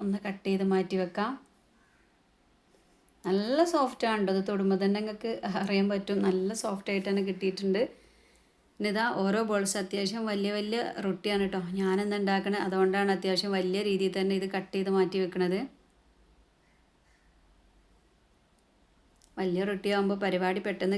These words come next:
കഴിയും ചെയ്യും, ഒരാൾക്ക് ഒരെണ്ണം മതിയാകും. അപ്പോൾ ദാ ഇനി നമ്മൾ ഓരോന്നോരോന്ന് കയ്യിലിട്ട് ഇതുപോലെ ഒന്ന് ഉരുട്ടിയെടുക്കാം ട്ടോ. ദാ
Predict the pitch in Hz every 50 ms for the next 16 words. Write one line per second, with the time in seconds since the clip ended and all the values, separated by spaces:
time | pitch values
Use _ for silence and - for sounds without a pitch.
0 | 190 202 190 185 180 190 196 196 190 196 190 185 190 196 - - 202 185 185 190
1 | 190 190 190 233 - - 208 190 196 196 190 190 208 208 208 202 180 180 185 185
2 | 180 175 185 220 269 - - - - - - - - - _ - 202 202 196 202
3 | 196 190 196 202 202 202 202 202 190 185 185 190 196 202 214 208 196 190 190 202
4 | 196 196 202 190 180 185 190 196 202 196 - 196 190 180 190 185 185 190 190 202
5 | 220 214 196 202 202 196 185 175 180 - 196 185 185 175 - 185 180 202 196 -
6 | - - _ _ _ _ _ _ _ _ _ _ _ _ _ _ _ _ _ -
7 | 202